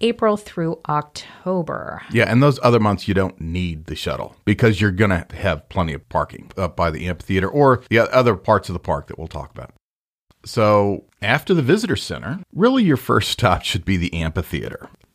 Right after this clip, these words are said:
Speaker 2: That's the key destination in the park.
Speaker 1: Now, you have a couple of options when you get to the amphitheater.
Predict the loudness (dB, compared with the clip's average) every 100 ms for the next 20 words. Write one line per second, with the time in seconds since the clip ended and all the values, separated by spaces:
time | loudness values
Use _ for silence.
0 | _ 0 2 -4 0 2 2 0 0 -4
1 | -4 -8 -6 -2 -2 -2 -4 -4 -10 _
2 | _ _ _ 2 2 0 -6 -6 -8 -4
3 | -4 0 0 2 -2 -2 2 2 2 0
4 | 2 2 -2 -4 -4 -4 -2 2 2 2
5 | 0 0 -2 -4 -8 -6 -6 -8 -10 -12
6 | -10 -8 -10